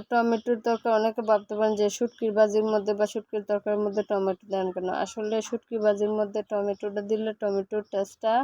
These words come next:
শুটকি ভাজির মধ্যে অনেকটাই ভাল লাগে, খাইতেও ভাল লাগে। তো আমি মশলা দিয়া মনে করেন যে টমেটো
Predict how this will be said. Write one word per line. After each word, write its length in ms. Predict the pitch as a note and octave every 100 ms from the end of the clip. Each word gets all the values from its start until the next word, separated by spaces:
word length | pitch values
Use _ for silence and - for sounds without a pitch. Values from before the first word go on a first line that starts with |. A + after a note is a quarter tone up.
| C#4+ _ _ _ _ _ -
শুটকি 340 | B3 A#3+ A#3+
ভাজির 300 | A3 G#3+ G#3
মধ্যে 220 | G#3+ G3+
অনেকটাই 420 | F#3+ G#3 G#3+ A#3+ A3+
ভাল 200 | G#3+ G#3
লাগে, 260 | G#3+ G#3+ C#4 F4
খাইতেও 360 | - A#3+ A3 G3
ভাল 160 | F#3+ F#3
লাগে। 260 | F#3+ A3+ D#4+ _ _ _ _ _ _
তো 100 | -
আমি 200 | A#3 B3+ C4+
মশলা 440 | B3+ B3 - B3 G#3+
দিয়া 440 | A#3+ B3 A#3+ A#3+
মনে 240 | A3+ A3 A3
করেন 180 | A3+ A3
যে 120 | G#3+
টমেটো 520 | G#3+ A3 G#3+ G#3+ -